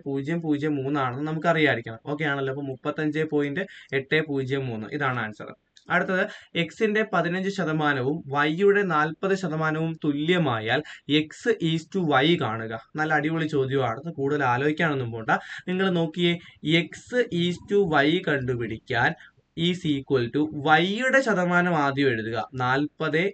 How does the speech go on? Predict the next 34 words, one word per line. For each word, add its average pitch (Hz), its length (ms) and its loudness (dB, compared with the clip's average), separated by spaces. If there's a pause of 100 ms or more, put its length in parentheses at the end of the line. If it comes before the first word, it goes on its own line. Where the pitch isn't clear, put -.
(100)
ശതമാനം 131 580 -4 (180)
is 127 120 -6 (180)
to 165 120 0 (140)
പതിനഞ്ച് 135 520 -2 (140)
ശതമാനം. 113 420 -4
ഇപ്പൊ 123 180 -12
ശതമാനം 143 600 0
വേണോ 156 240 0
നിർബന്ധമൊന്നുമില്ല, 139 800 0
നമുക്ക് 131 180 -4
എങ്ങനെ 139 240 0
എഴുതാം? 131 280 0 (300)
നാൽപത് 160 560 4
is 151 200 2
to 147 240 -6
പതിനഞ്ച് 131 300 0
എന്ന് 123 100 -2
എഴുതാം. 110 200 -6 (120)
തിരിഞ്ഞു 208 300 2
പോകരുത്, 127 440 0
പതിനഞ്ച് 170 400 -2
is 190 160 -2
to 175 180 -6
നാൽപത് 151 340 0
എന്ന് 147 120 0
എഴുതരുത്. 143 460 0 (200)
അതിൽ 151 320 2
കിട്ടുന്ന 190 300 0
ഉത്തരവും 170 400 0
ഈ 165 80 0
ഓപ്ഷനിൽ 151 520 0
കാണും. 110 260 0
ഇപ്പൊ 156 260 -10
തിരിച്ചാണ്, 170 480 2